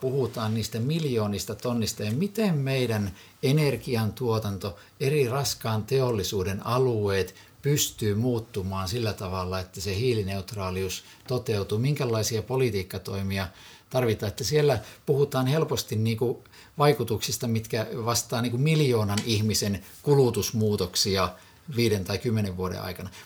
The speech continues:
Molempia tarvitaan. Tarvitaan sitä isoa muutosta, mitä poliitikot, ö, voi säädöksillä ja erilaisilla kannusteilla tehdä,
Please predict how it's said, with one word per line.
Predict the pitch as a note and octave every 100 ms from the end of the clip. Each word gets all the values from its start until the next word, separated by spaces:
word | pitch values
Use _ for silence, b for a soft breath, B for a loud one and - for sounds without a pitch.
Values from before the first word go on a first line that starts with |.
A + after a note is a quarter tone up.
| B
Molempia | E3+ A#3 G3 C#3 A#2
tarvitaan. | B2 A#2 F#2 F#2 F#2+
Tarvitaan | E3+ F3 E3 C3+
sitä | A2 C#3 A#2+ B B -
isoa | F#3 F#3+ E3+ C3+
muutosta, | A#2+ A#2 G#2+ - A2 -
mitä | A2+ A2+
poliitikot, | G#2+ C#3+ D3 A#2 G#2 G#2 - B B B -
ö, | A#2 - -
voi | B2 A2+ -
säädöksillä | - D#3 C#3+ A#2 - A2+ G#2+ G#2+ A2
ja | G#2+ -
erilaisilla | C3 A#2 A2 G2 A2+
kannusteilla | B2+ C#3+ B2+ A2+ A2+ A2
tehdä, | A2 A2+ G2+ G#2+